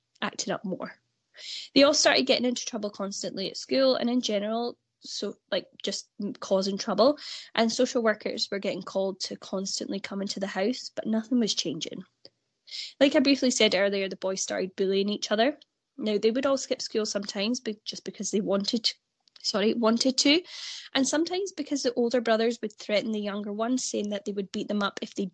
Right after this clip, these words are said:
did go to school. In one term alone, Robert missed forty-nine out of a possible one hundred and forty days in school,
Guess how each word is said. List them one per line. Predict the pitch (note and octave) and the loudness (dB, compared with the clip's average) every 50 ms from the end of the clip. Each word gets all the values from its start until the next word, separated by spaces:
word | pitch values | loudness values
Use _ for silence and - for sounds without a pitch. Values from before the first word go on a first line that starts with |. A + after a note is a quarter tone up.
| _ | _
did | - A3 G#3 G3+ - | 4 4 4 2 0
go | - - E3+ | -4 -8 -8
to | - - - | -8 -6 -6
school. | - - - F#3+ E3 - - - - _ _ _ _ _ _ _ _ _ _ _ - - - - - - - | -6 -2 0 0 0 0 -2 -8 -10 _ _ _ _ _ _ _ _ _ _ _ -16 -14 -12 -12 -12 -2 4
In | - A#3 G#3+ A3+ | 6 6 8 10
one | A#3 B3+ D4+ E4+ | 10 10 8 8
term | - - G4+ G#4 F4 | 6 4 0 2 2
alone, | C4+ A#3 B3+ C4+ A#3+ G#3+ G3+ - - | 4 6 6 6 6 4 2 -2 -2
Robert | A3 A3 G#3+ B3 C#4 - | 0 0 2 0 0 0
missed | C4 B3 - - - | -2 -2 -4 -6 -12
forty-nine | - - - G#3+ G#3+ A3 - - - B3+ A3+ G3+ G3+ G#3 G#3+ | -10 -6 -2 -2 -2 -2 -2 -4 -4 -2 -2 -2 -2 -2 -2
out | A3+ A#3+ A#3 - | -4 -4 -4 -4
of | A3+ G#3+ | -6 -6
a | G#3 | -8
possible | G3+ - - G3+ G#3 - - G#3+ A3 G#3+ G3+ | -6 -4 -6 -4 -4 -4 -4 -2 0 0 0
one | G3 G#3 G3+ G3+ | 0 -2 -2 -2
hundred | G3+ G3+ - G#3 G3 G3 - G3 | -4 -4 -4 -4 -4 -4 -6 -6
and | G3 G3 | -8 -6
forty | - - F#3+ F#3+ - - A3 G3 | 0 0 0 0 0 -2 -4 -2
days | - G3 F#3+ F3+ F#3 F#3 - | 0 0 2 2 2 0 -4
in | - G3 - | -4 -6 -6
school, | - - - F3 D#3 - - | -6 -4 -2 -2 -2 -2 -2